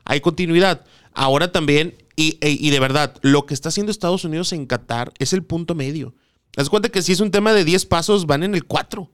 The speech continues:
Van en el paso número cuatro. Falta ganar una Copa Oro, falta seguir siendo importante en la Liga de Naciones, falta dar golpes importantes en amistosos,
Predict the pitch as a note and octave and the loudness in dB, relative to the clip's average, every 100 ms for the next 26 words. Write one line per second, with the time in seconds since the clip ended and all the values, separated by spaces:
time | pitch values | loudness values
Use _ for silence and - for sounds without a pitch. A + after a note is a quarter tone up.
0 | _ _ _ _ _ - A#2+ F3+ G#3 - | _ _ _ _ _ -6 -2 2 2 2
1 | C#3+ F#3+ F#3 G#3+ - C#3+ C#3 G#3+ D3+ C#3 | 0 0 2 2 2 -4 0 0 0 0
2 | F3+ G3 G3 - _ - D3 D3 C#3 C#3+ | 0 0 -2 -20 _ -4 -2 0 0 0
3 | F3+ F#3 - D3+ D#3+ E3 D3+ D#3+ C3+ C#3 | -2 -2 0 2 2 0 0 2 4 4
4 | D3 C#3+ C#3 C#3+ C#3 C3 C#3+ C#3+ C#3 C3 | 2 0 0 -2 0 2 0 2 2 2
5 | A#2+ B2+ - D3 F3+ F3+ D#3 D3 C#3 C3+ | 0 -2 -2 -2 0 2 2 2 0 -2
6 | C#3 C#3 C#3 C3+ C3 D3 - _ _ B2+ | -2 -4 -2 -4 0 -2 -4 _ _ -2
7 | B2+ C3+ D#3+ F3+ D3+ B2+ A#2+ C#3+ F3+ F#3 | 2 2 2 0 0 -2 -2 -2 0 -2
8 | D#3+ C#3+ - C#3 C3 D#3 | -2 -2 -2 -2 -2 -4